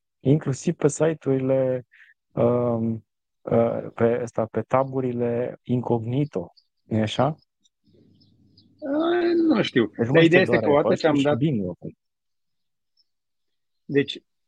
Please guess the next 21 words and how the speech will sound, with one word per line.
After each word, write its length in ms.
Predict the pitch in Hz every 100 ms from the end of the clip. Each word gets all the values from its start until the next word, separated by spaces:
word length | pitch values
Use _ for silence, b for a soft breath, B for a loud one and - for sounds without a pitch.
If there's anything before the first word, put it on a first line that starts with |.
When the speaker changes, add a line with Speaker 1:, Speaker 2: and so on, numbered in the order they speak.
| _ _
Speaker 2:
de 160 | 135 160
aici 120 | 160
din 140 | 165
tastatură, 720 | 156 135 120 - 107 117 170 - _ _ _ _ -
dacă 400 | - 113 156 151
dau 260 | 123 127 120
pe 440 | - 117 107 107 -
butonul 580 | 127 113 110 135 120 107
de 100 | 104
Bing, 420 | 98 143 190 - _ _ _ _
mă 140 | 131 120
duc 200 | 117 -
la 220 | 117 104 95 _ _ _
chat 400 | 151 190 - _ _ _ _ _ _ _ _ _ _ _ _ _ _ - _ _ _ _
și 200 | - 117
bam! 480 | 113 170 160 101 - _ _ _ _ _ _ _ _ _ _ _ _ _ _ _ _ - _
Am 280 | 131 131 117
G 160 | 143
P 120 | 151
T 180 | 143 135
patru 640 | 139 139 139 135 135 127